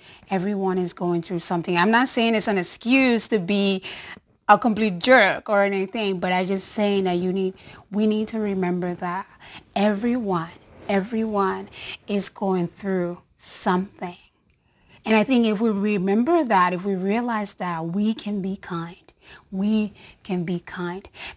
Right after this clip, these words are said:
Because did you know that, you know, the words we speak, the words we speak can, can rebuild a person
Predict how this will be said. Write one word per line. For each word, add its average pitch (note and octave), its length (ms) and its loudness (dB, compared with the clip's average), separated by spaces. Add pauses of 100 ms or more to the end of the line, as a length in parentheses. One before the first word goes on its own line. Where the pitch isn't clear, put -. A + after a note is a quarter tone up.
Because A3+ 600 2 (1160)
did A#3 200 2
you B3 100 8
know G#3+ 320 6
that, F#3 460 2 (160)
you G3+ 160 -4
know, G3 180 -2
the G3+ 140 -2
words G#3+ 600 2
we G#3 120 -2
speak, - 760 -8 (360)
the F#3 100 -4
words G3 480 0
we A3+ 100 -2
speak F#3+ 460 -6
can, G3 340 -2 (720)
can G3 480 4
rebuild A3 600 4
a F#3+ 160 -6
person G#3+ 720 -10